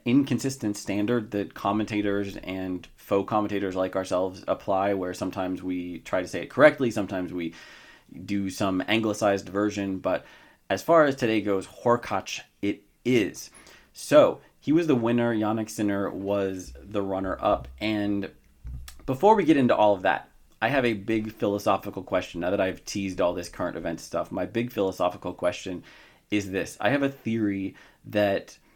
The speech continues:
the difference between stat heads and, let's say, coaches or scouts or non-statty sports people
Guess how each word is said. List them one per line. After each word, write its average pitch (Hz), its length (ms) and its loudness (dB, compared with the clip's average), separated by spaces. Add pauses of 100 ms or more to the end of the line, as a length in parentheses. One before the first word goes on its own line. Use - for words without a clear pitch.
(220)
the 107 80 0
difference 165 400 0
between 113 380 -2
stat 104 360 0
heads 104 420 -2
and, 95 280 -6
let's 101 180 -2
say, 92 140 -4
coaches 98 720 -4
or 92 100 -8
scouts 92 640 -2
or 90 120 -6
non-statty 95 1000 -4
sports 92 400 -6
people 82 400 -10